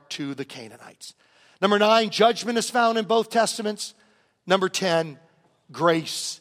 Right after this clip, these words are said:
is found in both testaments. Um, Ahab, most wicked man that ever lived in the Old Testament, uh, repented, God forgave him. Manasseh, one of the most wicked men that ever lived, repented, God forgave him. Nineveh, one of the most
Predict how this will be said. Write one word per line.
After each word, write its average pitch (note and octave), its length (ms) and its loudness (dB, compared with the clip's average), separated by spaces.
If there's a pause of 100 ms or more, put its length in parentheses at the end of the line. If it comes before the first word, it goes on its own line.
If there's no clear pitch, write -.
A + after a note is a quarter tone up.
(120)
is - 160 -8
found C3+ 480 -12 (200)
in C#3+ 140 -8
both C3 240 -10
testaments. - 680 -14 (680)
Um, C3 380 -8 (100)
Ahab, F3+ 540 2
most F3+ 240 -4
wicked G#3 280 0
man F3+ 260 0
that E3 80 0
ever F3+ 180 0
lived F3 420 -2
in D#3 120 -12
the D3+ 80 -2
Old D#3+ 180 0
Testament, D3+ 420 -4 (640)
uh, D3 340 0 (560)
repented, G3+ 560 2 (120)
God D#3+ 300 -4
forgave D#3 400 -2
him. A2+ 80 -20 (440)
Manasseh, G3+ 520 2
one E3+ 180 -2
of E3+ 60 -4
the F3+ 40 0
most F3+ 160 -2
wicked G3+ 300 0
men G3 180 2
that F3 100 4
ever F#3+ 160 2
lived, F3+ 240 0
repented, F#3 500 0 (580)
God F3 240 6
forgave D3 360 -2
him. A#2 140 -16
Nineveh, G#3 400 4 (400)
one F#3+ 100 4
of G#3 40 6
the G3+ 60 0
most G3 260 0